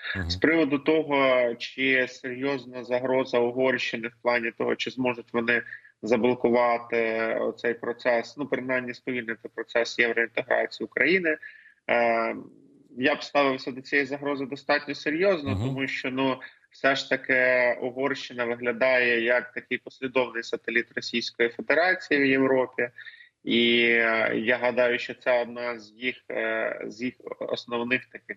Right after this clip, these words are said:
Speaker 2: задач, е,
Speaker 1: Мгм.
Speaker 2: е, які на них покладає Путін. Е, це те, щоб вони цей процес якомога більше уповільнювали,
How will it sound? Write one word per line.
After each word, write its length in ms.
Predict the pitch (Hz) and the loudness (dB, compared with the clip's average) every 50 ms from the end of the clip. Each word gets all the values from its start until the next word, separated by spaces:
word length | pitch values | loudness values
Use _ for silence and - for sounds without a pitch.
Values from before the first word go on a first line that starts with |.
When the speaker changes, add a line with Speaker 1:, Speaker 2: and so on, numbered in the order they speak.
| 110 101 107 | -16 -14 -6
Speaker 2:
задач, 360 | 104 104 107 104 104 - - | 0 2 2 2 2 2 0
е, 220 | - - 110 113 - | 2 2 2 0 0
Speaker 1:
Мгм. 340 | 98 92 82 90 92 101 104 104 | -2 -4 -4 -4 -6 -6 -2 0
Speaker 2:
е, 220 | 110 110 110 110 | 2 2 4 4
які 320 | 110 110 113 107 - - 123 | 4 4 2 2 2 0 0
на 80 | 117 | 0
них 240 | 113 113 113 113 - - | 0 0 -2 -2 -2 -4
покладає 600 | - - - 123 117 110 107 113 110 110 107 107 | -8 -4 0 0 0 2 2 2 4 4 4 2
Путін. 560 | 107 - - 117 117 117 - - 107 101 101 - _ _ _ _ _ _ _ - | 0 -2 -6 -8 -8 -8 -8 -8 -10 -10 -12 -18 _ _ _ _ _ _ _ -2
Е, 200 | 107 104 107 107 - | 0 2 2 0 -2
це 100 | - - | -6 -6
те, 180 | - - 123 123 | 0 0 2 2
щоб 240 | - - - 113 101 | 2 0 0 0 0
вони 340 | 110 117 113 117 120 113 117 - _ _ | 0 0 2 2 0 0 -2 -6 _ _
цей 220 | - 139 131 131 | 2 2 2 2
процес 580 | - - 127 120 - - 143 135 135 131 - 127 | 2 -2 -6 -6 -2 0 0 0 0 0 -2 -4
якомога 580 | 123 120 - 123 120 131 135 135 131 127 123 | -4 -4 -4 -8 -6 -4 -4 -4 -4 -4 -4
більше 440 | 117 110 123 135 127 - - - 127 | -6 -4 -4 -6 -4 -6 -6 -8 -8
уповільнювали, 880 | 120 120 - 135 123 143 185 202 190 170 156 143 139 139 139 139 139 | -8 -6 -6 -6 -2 -2 -2 -2 -2 -2 -4 -4 -4 -2 -2 -2 -4